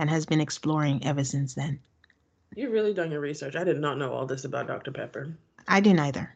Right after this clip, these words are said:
Speaker 1: I just found out, so.
Speaker 2: So, who would you match Pastor Cal with?
Speaker 1: I will match Pastor Cal with Paige.
Speaker 2: <laughs>
Speaker 1: I am matching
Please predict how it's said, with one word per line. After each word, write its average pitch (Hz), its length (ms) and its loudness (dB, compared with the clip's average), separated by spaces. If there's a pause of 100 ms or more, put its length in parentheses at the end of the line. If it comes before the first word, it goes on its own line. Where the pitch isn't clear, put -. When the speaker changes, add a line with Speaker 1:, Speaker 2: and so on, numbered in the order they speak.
(120)
Speaker 1:
I 160 80 -4
just 156 200 -4
found 151 180 -4
out, 156 220 -6
so. 247 280 4 (2000)
Speaker 2:
So, 190 680 4
who 349 220 10
would 349 180 8
you 359 100 0
match 214 320 0
Pastor 170 400 -4
Cal 147 340 -6
with? - 280 -12 (920)
Speaker 1:
I 240 340 8
will 330 240 -2
match 214 360 0
Pastor 202 300 -4
Cal 170 520 -4
with 185 180 -4
Paige. 311 500 0 (420)
Speaker 2:
<laughs> - 1300 -16
Speaker 1:
I 381 480 6
am 294 240 4
matching 269 560 2